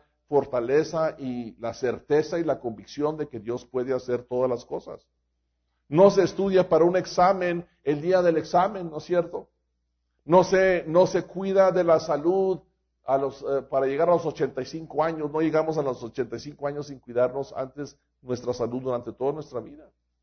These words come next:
No se busca un buen trabajo de arquitecto o de ingeniero sin haber estudiado la carrera primero. Nadie diría, "Oye, te construyo tu casa, ¿eres, eres arquitecto?". "No, pero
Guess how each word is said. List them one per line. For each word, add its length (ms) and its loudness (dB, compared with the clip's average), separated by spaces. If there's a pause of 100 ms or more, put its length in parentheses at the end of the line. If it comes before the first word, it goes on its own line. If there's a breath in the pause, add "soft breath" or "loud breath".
(340)
No 100 4
se 120 -2
busca 640 2
un 140 2
buen 200 2
trabajo 580 2
de 80 0
arquitecto 600 2
o 80 6
de 80 -4
ingeniero 500 -2
sin 320 -8
haber 240 0
estudiado 560 -6
la 100 -6
carrera 460 -4
primero. 480 -10 (880)
Nadie 380 4
diría, 320 2
"Oye, 180 4
te 140 -6
construyo 420 0
tu 100 -10
casa, 360 2
¿eres, 240 2
eres 320 -2
arquitecto?". 440 -6
"No, 360 -4
pero 340 -6